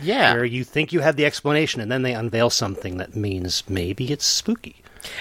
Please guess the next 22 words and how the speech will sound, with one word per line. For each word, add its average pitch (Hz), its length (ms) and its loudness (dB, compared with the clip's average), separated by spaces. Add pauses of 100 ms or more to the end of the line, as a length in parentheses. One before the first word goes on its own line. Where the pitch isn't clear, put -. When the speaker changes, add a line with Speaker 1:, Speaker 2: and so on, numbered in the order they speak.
Speaker 1:
And 151 180 4
you 165 200 0
can't - 360 2
fault 190 500 4
it 220 140 0
for 196 140 0
not 170 240 -2
doing 175 300 2
its 156 160 -4
due 127 280 2
diligence. 120 720 0 (300)
The 143 120 2
structure - 800 0
of 156 120 0
the 147 80 2
show 190 320 0
is 131 100 0
showing 170 540 2 (180)
due 113 200 0
diligence. 135 680 2 (100)
Speaker 2:
Right. 170 320 -4 (140)
Speaker 1:
But 196 440 8